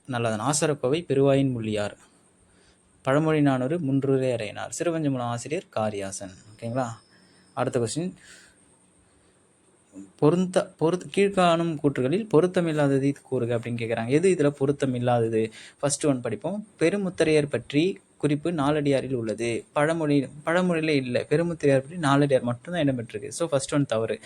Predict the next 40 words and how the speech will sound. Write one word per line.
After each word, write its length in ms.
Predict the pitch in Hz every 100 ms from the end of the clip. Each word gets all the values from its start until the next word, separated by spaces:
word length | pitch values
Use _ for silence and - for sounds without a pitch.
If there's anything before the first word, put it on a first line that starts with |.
| - - -
ரெண்டாவது, 360 | 151 185 180
கபிலர் 360 | 180 151 160 170
பாடிய 320 | 151 139 131
அறநூல் 300 | 123 143 196
இன்னா 240 | 143 143 131
நாற்பது. 320 | 117 110 -
கரெக்ட். 560 | 117 110 - 107 - 151
நான்மணி 380 | 165 190 185 165
கடிகையில் 340 | 143 135 135
உள்ள 220 | 123 123
நூறு 340 | 120 135 170 165
பாடல் 260 | 135 127
நான்கு 320 | 170 151 165 151
நான்கு. 240 | 131 123
நான்மணி 360 | 151 170 170 147
கடிகைனாலே 460 | 143 135 139 185
நாலு 280 | 190 139 135
நாலு 200 | 127 120
அறக்கருத்துக்கள் 600 | 117 120 113 - 107 107
தான். 200 | 110 - - - -
அம்மை 340 | 151 185 196
எனும் 180 | 170 143
மணப்பெண் 460 | 135 143 147 147
பார்ப்படும் 460 | 147 131 - 120 120
காரியாசன் 720 | 123 135 147 143 117 - 170 214
இயற்றிய 440 | 135 123 123 127 131
நூல் 280 | 175 254 226 -
சிறுபஞ்ச 480 | 143 139 135 131
மூலம். 380 | 110 107 107 104 104
So, 340 | - 147 214 - - -
ஒண்ணு 180 | 131 143
மட்டும் 320 | 143 117 117
தான் 0 |
தவறு. 200 | 110 104 -
சிறுபஞ்ச 380 | 196 202 196 190
மூலம் 420 | 156 131 165 190 -
என்ற 240 | 147 135 131
நூலில் 360 | 139 139 180 -
கடவுள் 360 | 139 147 196
வாழ்த்துடன் 600 | 202 151 139 127 147 190